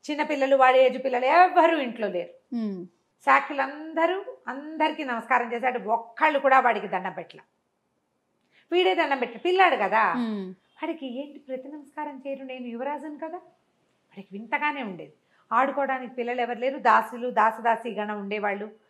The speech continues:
Speaker 1: అక్కడి నుంచి సైనికులు ఉండేవాళ్ళు. పిల్లాన్ని వేటకు తీసుకెళ్లారు, ఆటకు తీసుకెళ్లారు, ఎక్కిచ్చారు, దూకిచ్చారు, నదుల దగ్గరికి తీసుకెళ్లారు. ప్రతి చోటకి వాడొక్కడు దాసదాసి గణం.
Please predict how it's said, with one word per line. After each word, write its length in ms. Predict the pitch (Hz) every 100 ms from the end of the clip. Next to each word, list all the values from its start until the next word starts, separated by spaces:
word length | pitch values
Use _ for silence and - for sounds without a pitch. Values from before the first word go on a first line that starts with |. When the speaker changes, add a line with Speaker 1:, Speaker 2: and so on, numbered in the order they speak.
| _ -
Speaker 1:
అక్కడి 220 | 220 208
నుంచి 160 | 208 226
సైనికులు 480 | 233 214 226 226 208
ఉండేవాళ్ళు. 420 | 202 196 196 202
పిల్లాన్ని 380 | 240 226 214 214
వేటకు 360 | 208 208 196
తీసుకెళ్లారు, 580 | 202 185 - 190 202 247
ఆటకు 340 | 208 196 208 196
తీసుకెళ్లారు, 500 | 180 - 190 240 240
ఎక్కిచ్చారు, 600 | 185 - 202 240 240 185
దూకిచ్చారు, 600 | 196 202 202 269 269 170 - _ _ 208
నదుల 300 | 208 202 202
దగ్గరికి 320 | 185 196 190
తీసుకెళ్లారు. 840 | 202 202 202 214 294 226 - _ _ _ _ -
ప్రతి 240 | 247 254
చోటకి 500 | 277 302 302 302 285
వాడొక్కడు 600 | 254 220 214 214 277 320
దాసదాసి 720 | 220 208 190 220 190 185 190 165
గణం. 180 | 156